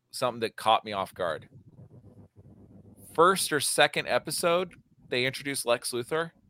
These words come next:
who I thought was fucking awesome. And then they immediately,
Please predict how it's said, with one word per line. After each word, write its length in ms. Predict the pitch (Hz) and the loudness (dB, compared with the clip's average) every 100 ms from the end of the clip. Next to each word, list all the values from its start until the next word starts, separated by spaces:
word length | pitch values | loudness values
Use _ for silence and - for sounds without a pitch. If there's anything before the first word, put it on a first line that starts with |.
| _ | _
who 100 | 135 | 6
I 80 | 131 | 6
thought 240 | 147 151 | 8 6
was 160 | 101 - | 6 -8
fucking 300 | - 139 98 | -4 -2 0
awesome. 480 | 92 113 - 82 95 _ _ _ _ _ _ _ _ _ _ _ _ _ _ _ _ _ _ - | 2 2 -2 -10 -12 _ _ _ _ _ _ _ _ _ _ _ _ _ _ _ _ _ _ -6
And 200 | 135 135 | -6 4
then 300 | 160 170 165 | 4 6 4
they 160 | 165 151 | 2 0
immediately, 960 | 135 139 180 185 143 180 170 170 170 | 0 -4 -2 -2 -2 0 0 0 -4